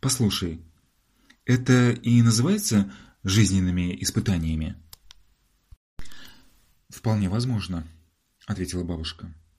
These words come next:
Она положила зажжённый фонарик на ночной столик и приготовилась писать дальше.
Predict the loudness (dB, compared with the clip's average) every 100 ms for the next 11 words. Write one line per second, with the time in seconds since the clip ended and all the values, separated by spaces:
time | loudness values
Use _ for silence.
0 | _ -4 -2 -2 -4 -4 -6 -8 -8 -6
1 | -6 -6 -8 -4 -2 -2 -4 -4 -4 -4
2 | -4 -6 -4 -4 -4 -6 -16 -20 -20 -20
3 | _ 0 2 2 0 0 -2 -2 -4 -6
4 | -4 -4 -4 -6 -6 -8